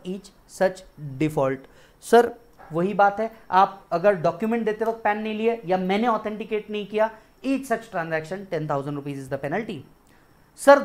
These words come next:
दोनों को लग सकती है, अगर आपने नहीं दिया और मैंने भी ऑथेंटिकेट नहीं किया, दोनों को ही लगेगी, लग सकती नहीं, दोनों को ही लगेगी। आपको लगेगी under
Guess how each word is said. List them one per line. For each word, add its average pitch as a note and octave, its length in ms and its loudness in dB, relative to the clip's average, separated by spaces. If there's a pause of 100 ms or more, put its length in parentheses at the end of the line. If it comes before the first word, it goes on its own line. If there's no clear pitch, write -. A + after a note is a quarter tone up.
दोनों A3 280 4
को C#4 100 6
लग C4+ 180 6
सकती C4 280 -6
है, C4 80 4
अगर B3 180 4
आपने A#3 340 4
नहीं A#3+ 180 -2
दिया B3 140 4
और B3 140 6
मैंने G#3+ 340 0
भी A#3+ 240 2
ऑथेंटिकेट G#3+ 640 -2
नहीं A3 120 -2
किया, A3+ 140 2 (120)
दोनों F3+ 240 -2
को F#3+ 260 -2
ही A#3+ 120 0
लगेगी, C#3+ 320 -2
लग D3+ 260 -6
सकती A#3 280 -10
नहीं, A#3 160 -8 (380)
दोनों G3+ 240 2
को G3+ 180 -2
ही A#3+ 140 0
लगेगी। D3 420 -2 (360)
आपको G3+ 400 8
लगेगी A3+ 480 2
under G3 180 2